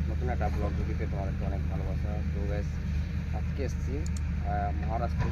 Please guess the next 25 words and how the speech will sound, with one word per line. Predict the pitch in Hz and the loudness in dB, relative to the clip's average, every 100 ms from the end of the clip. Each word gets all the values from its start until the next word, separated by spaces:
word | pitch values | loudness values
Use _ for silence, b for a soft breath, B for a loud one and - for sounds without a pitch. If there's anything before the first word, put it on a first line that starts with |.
| - - - - | 2 0 -2 -2
এমন | - 117 | -2 -2
একটা | 117 - 123 120 120 113 - - | -2 0 2 4 4 2 0 0
জায়গা, | 110 107 - | 0 0 0
একটা | - - - - - | 0 0 0 2 2
জায়গা | 76 98 - | 2 0 0
বলতে | - 131 | -2 -2
একটা | - - | -2 0
গ্রাম | 104 - | 2 2
অ্যাকচুয়াল। | - - - 101 - - - - - - - - - - - - | 2 0 0 -2 -2 -2 -2 -2 -2 0 0 0 0 0 0 -2
তো | - - - | -2 -2 -2
এই | - - | 0 0
জায়গাতে | 101 - 123 117 - | 0 0 0 0 0
শুধু | - - - | 0 0 -2
জঙ্গল | 98 101 101 113 | 0 0 0 0
আর | 104 | 0
জ-, | - 101 101 | 0 0 0
জঙ্গলই। | 98 101 98 - - - - - - - - | 0 0 0 0 0 0 0 0 0 0 0
আর | - | 0
এই | - | 2
গ্রামটার | - 95 - 101 | 2 2 0 0
নাম | 98 101 | 0 0
হচ্ছে | 101 - - 110 | 0 0 0 0
মহারাষ্ট্রের | 98 101 104 104 - 110 107 - | 0 0 0 0 0 0 0 0
পলাশ | - - - | 2 2 2
গ্রাম। | - - | 0 2